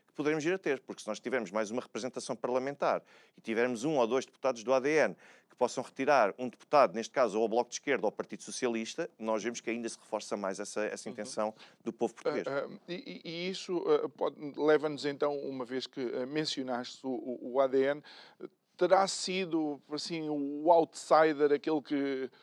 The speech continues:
Speaker 2: que fez, digamos, um, que surpreendeu toda a gente?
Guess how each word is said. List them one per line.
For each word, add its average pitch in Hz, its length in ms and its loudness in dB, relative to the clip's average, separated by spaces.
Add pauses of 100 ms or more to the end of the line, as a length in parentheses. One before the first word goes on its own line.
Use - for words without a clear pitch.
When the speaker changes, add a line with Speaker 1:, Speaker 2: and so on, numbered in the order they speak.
(300)
Speaker 2:
que 143 80 -4
fez, 147 580 4
digamos, 139 580 -2
um, 139 520 -4 (600)
que 165 80 -8
surpreendeu 160 680 2
toda 147 180 4
a 139 80 4
gente? 135 240 -10